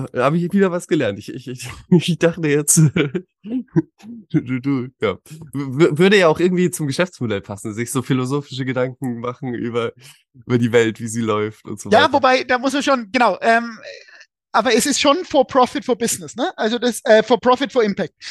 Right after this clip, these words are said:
Speaker 2: Wir sagen schon, um als Geschäftsmodell nachhaltig zu sein, musst du damit auch Geld verdienen. Du kannst nicht ständig irgendwie, ähm, Leute um Spenden betteln, um dein Geschäft aufrechtzuerhalten. Das ist auch nicht nachhaltig. Ähm, was uns wichtig ist, dass wir anders als Pfandsysteme, die ja von der Monatsgebühr leben,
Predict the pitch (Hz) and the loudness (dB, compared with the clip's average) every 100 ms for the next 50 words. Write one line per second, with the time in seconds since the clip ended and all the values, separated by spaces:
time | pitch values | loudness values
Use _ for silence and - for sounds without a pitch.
0 | - 220 214 226 240 240 - 226 311 370 | -8 -2 2 4 2 0 -2 -2 -2 -8
1 | - - _ _ 254 277 - 403 226 208 | -16 -20 _ _ -4 -4 -6 -4 -4 -2
2 | 202 196 311 - - 254 220 196 185 214 | -4 0 0 0 -8 -2 0 0 0 -2
3 | 220 254 262 240 - 240 226 226 - 220 | -2 -4 -6 -10 -2 -2 0 -4 -6 -4
4 | 202 196 202 185 165 147 139 _ - - | -4 -2 -2 -4 -8 -10 -18 _ -20 -20
5 | - - 190 214 262 - 254 - 233 233 | -20 -18 -6 0 0 0 0 4 2 2
6 | 240 214 220 220 220 220 226 214 208 202 | -2 0 0 0 -2 -2 0 0 0 0
7 | 226 269 208 - 220 254 - 196 180 208 | 0 0 -4 -2 0 0 -4 -6 -6 -6
8 | 180 208 202 190 190 226 - 180 - 175 | -6 -4 -4 -4 -2 -4 -2 -8 -6 -6
9 | - 185 202 214 220 208 196 175 156 165 | 0 0 0 -4 0 0 0 -4 -4 -4
10 | 160 262 - _ - - _ 202 190 196 | -6 -8 -10 _ -20 -20 _ -2 0 -2
11 | 170 202 - 262 262 220 - 262 240 233 | -4 -2 -2 -4 -2 -4 -4 -6 -2 -4
12 | - 208 202 147 208 233 233 190 - 220 | -2 -4 -2 -2 0 0 0 -4 -4 -4
13 | 233 247 - 240 226 226 226 - - - | -4 -8 -6 -4 -2 0 0 -4 -20 -8
14 | 202 196 - 190 185 240 294 233 - - | 0 0 2 0 2 2 4 2 0 -8
15 | 156 196 190 190 214 311 | -4 0 2 0 0 -6